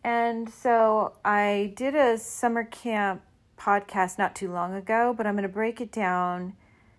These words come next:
even more specifically this time. So I hope you enjoy it. I hope you find it educational and helpful. And at the end,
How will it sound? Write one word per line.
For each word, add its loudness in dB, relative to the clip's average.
even -2
more 0
specifically -6
this -12
time. -12
So 2
I 8
hope 0
you 2
enjoy 6
it. 6
I -2
hope -6
you -4
find 0
it -4
educational -4
and -6
helpful. -4
And -6
at -2
the -8
end, 2